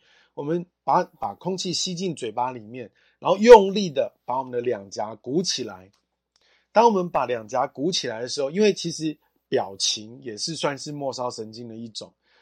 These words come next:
所以呢，你可以把两颊鼓起来的时候，那这样也可以达成赋能、驱动你的额叶的一种做法。好，这样子空气漱口。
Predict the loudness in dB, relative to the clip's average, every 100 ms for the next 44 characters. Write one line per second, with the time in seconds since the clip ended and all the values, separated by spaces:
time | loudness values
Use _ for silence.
0 | _ 2 4 4 -2 -6 -4 0 0 -2
1 | -6 -10 -12 -6 -4 -2 -2 -4 -6 -6
2 | -4 -4 0 2 2 0 _ _ _ _
3 | 0 0 -2 _ 6 8 8 0 -6 -8
4 | -8 -8 -8 -8 -12 -12 -16 -18 -20 _
5 | _ _ _ _ _ _ -6 -4 -4 -10
6 | -18 _ _ _ _ _ -6 -4 2 8
7 | 8 6 _ -20 -18 -12 -6 -6 0 0
8 | -2 -8 -12 -16 -10 -10 -10 -14 _ _
9 | _ -20 -20 _ _ _ _ -8 -8 -12
10 | -18 -18 -4 0 0 -2 -4 -2 -4 -6
11 | -8 -12